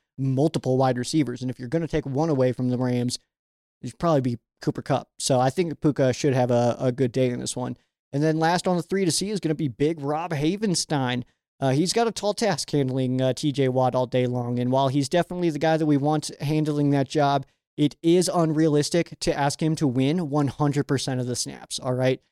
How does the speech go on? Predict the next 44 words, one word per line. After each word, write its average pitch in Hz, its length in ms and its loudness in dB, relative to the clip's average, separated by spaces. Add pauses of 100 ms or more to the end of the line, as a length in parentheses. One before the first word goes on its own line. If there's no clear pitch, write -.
(160)
And 127 160 -4
I 139 100 4
don't 190 140 4
wanna 202 180 2
see 220 320 0
anybody, 160 380 2
I 127 60 0
know 123 160 -2
it's - 100 -6
gonna 165 140 -2
happen, 120 480 -6
but 127 180 2
I, 131 80 0
I 131 240 0
don't 160 140 2
wanna 190 160 0
see 175 180 -2
anybody 160 360 2
saying, 151 360 0
like, 131 240 -2
after, 139 400 -2 (140)
if 151 140 -6
he 160 100 0
gives 151 220 0
up 151 120 0
a 123 60 -4
sack, 135 440 0 (300)
it's 139 140 -2
like, 127 120 2
"Oh, 139 160 2
Rob 135 220 -4
Havenstein, 120 440 -4
he's, 127 280 -6
he's 147 240 -12
terrible. 127 440 -10
We 147 120 4
don't 127 120 -4
need 127 120 -4
to 127 40 -10
get 135 160 2
him 135 80 0
out." 127 200 -2
It's 139 180 -6
like, - 100 -8